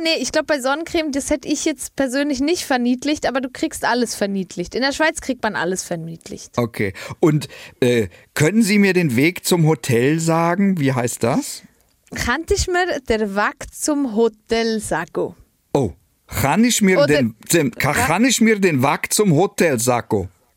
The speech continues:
Speaker 1: Oh, das ist, das hat einen leicht russischen Akzent,
Speaker 2: Oh.
Speaker 1: aber ganz sympathisch, finde ich.
Speaker 2: Oh,
Speaker 1: Mag
Speaker 2: ich
Speaker 1: ich ganz gerne. Oder du sagst einfach, "Wo ist das Hotel?"
Speaker 2: Wo ist das Hotel?
Speaker 1: Genau.
Speaker 2: Und dann gibt's ja diese Sache mit dem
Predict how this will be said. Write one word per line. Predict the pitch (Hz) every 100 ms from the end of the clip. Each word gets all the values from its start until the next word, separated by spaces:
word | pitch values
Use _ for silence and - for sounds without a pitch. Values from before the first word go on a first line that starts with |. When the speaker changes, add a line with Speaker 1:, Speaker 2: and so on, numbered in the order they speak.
| _
Speaker 1:
Oh, | 214 254 427 247
das | 220 214
ist, | 302 -
das | 247 -
hat | 330 -
einen | 269
leicht | 240 277 427 -
russischen | 277 403 349 - 247
Akzent, | 226 - 302 427
Speaker 2:
Oh. |
Speaker 1:
aber | 330 302
ganz | 302 330
sympathisch, | 370 311 277 233 202 170
finde | - - -
ich. | - 269 269
Speaker 2:
Oh, | 233
Speaker 1:
Mag | 285 233
Speaker 2:
ich | 254
Speaker 1:
ich | -
ganz | 277 330
gerne. | - 320 269 196 208 220 - - - - -
Oder | 302 370
du | 359
sagst | 349 349 - 311
einfach, | 311 311 311 - - - _ _
"Wo | 214 254 302
ist | 311 - -
das | - -
Hotel?" | 208 - - 139 - - - _ _
Speaker 2:
Wo | - 160 254
ist | 247 233 -
das | -
Hotel? | 160 202 - - 135 95 _ _ _ _ _ -
Speaker 1:
Genau. | 254 285 190 202 _ _ -
Speaker 2:
Und | 165 165
dann | - 135 180 220
gibt's | 170 214
ja | 214
diese | 175 185 180
Sache | 165 170 185
mit | 180
dem | 175